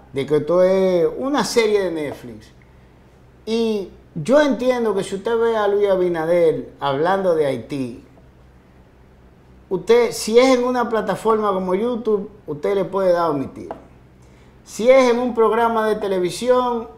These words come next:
usted puede quitar el canal. Si es en un discurso presidencial, ni siquiera encienda la televisión, póngase a ver muñequitos con sus hijos, haga lo que usted quiera. Porque para uno, para nosotros, nosotros el pueblo dominicano, ponerle atención a Luis hablando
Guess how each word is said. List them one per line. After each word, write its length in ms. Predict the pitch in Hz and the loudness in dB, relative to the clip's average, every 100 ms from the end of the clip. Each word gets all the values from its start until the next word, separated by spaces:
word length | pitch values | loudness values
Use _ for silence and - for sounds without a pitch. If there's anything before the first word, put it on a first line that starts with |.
| - | -12
usted 220 | 123 143 | -4 -2
puede 200 | 156 143 | 0 0
quitar 280 | 120 - 139 | -4 -8 -8
el 100 | 123 | -8
canal. 440 | 113 98 98 95 - - - - - - - - - | -14 -16 -18 -20 -20 -20 -20 -20 -20 -20 -20 -20 -20
Si 360 | - - 208 226 | -20 -8 2 4
es 680 | 269 269 254 233 220 208 - | 6 6 6 4 -2 -8 0
en 160 | 208 208 | 2 2
un 160 | 247 | 2
discurso 480 | 240 226 247 202 226 | -2 -2 0 2 0
presidencial, 840 | 202 185 196 185 214 220 214 208 | 0 0 0 0 0 2 2 0
ni 120 | 175 151 | -2 -6
siquiera 280 | 165 196 | -4 -2
encienda 420 | 185 - 190 185 165 | -2 -2 -4 -2 -4
la 160 | 160 | -6
televisión, 840 | 160 139 127 139 196 202 196 185 175 | -4 -4 -6 -2 0 2 0 -2 -4
póngase 360 | 180 180 180 | -6 -6 -4
a 20 | |
ver 120 | 170 165 | -2 -2
muñequitos 640 | 156 135 165 170 165 143 | -4 -8 -6 -6 -4 -6
con 140 | 139 | -8
sus 240 | 120 110 190 | -12 -10 -6
hijos, 540 | 214 214 180 170 165 - - - - | -2 -2 0 -2 -4 -12 -20 -20 -6
haga 220 | - 254 | 0 4
lo 80 | 220 | 4
que 60 | 190 | 2
usted 200 | 185 156 | -2 -6
quiera. 380 | 139 131 120 117 - - - - - - _ | -6 -6 -8 -10 -20 -20 -20 -20 -20 -20 _
Porque 220 | 247 254 | 4 4
para 260 | 247 240 254 | 8 8 8
uno, 400 | 320 269 202 - | 6 4 2 4
para 160 | 185 | 2
nosotros, 440 | 180 - 240 190 175 | 2 6 8 8 4
nosotros 480 | 170 - 226 208 175 | -4 -2 -2 0 -4
el 40 | |
pueblo 260 | 190 202 190 | -4 -4 -4
dominicano, 640 | 180 165 135 170 151 135 | -6 -6 -4 -2 -2 -2
ponerle 300 | 147 208 240 | -4 -2 -2
atención 420 | 190 170 208 196 | -2 -4 -2 -2
a 60 | 160 | 0
Luis 260 | 170 160 | 2 0
hablando 600 | 131 143 185 170 139 107 | 0 2 6 4 2 -6